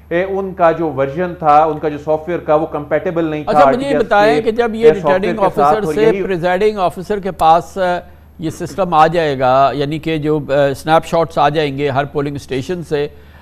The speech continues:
Speaker 2: अ, वहाँ पर कितनी शफाफियत है प्रिजाइडिंग ऑफिसर के पास कि अब वहाँ पर जब ये, अ, काउंट हो तो वो शफाफियत हो, वो कितना ट्रांसपेरेंट है, अ, निज़ाम के, उसमें कोई, अ, फजिंग ना हो?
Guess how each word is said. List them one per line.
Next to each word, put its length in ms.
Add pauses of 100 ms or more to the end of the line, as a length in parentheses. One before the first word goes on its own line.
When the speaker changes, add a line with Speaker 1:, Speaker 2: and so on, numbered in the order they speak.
(160)
Speaker 2:
अ, 340 (180)
वहाँ 440
पर 100
कितनी 280
शफाफियत 580
है 80
प्रिजाइडिंग 540
ऑफिसर 400
के 100
पास 400
कि 100
अब 340
वहाँ 240
पर 180
जब 200
ये, 220
अ, 80 (600)
काउंट 400
हो 360 (220)
तो 100
वो 160
शफाफियत 680
हो, 540
वो 200
कितना 500
ट्रांसपेरेंट 840
है, 200
अ, 40 (300)
निज़ाम 640
के, 120
उसमें 420
कोई, 280
अ, 280 (520)
फजिंग 360
ना 80
हो? 220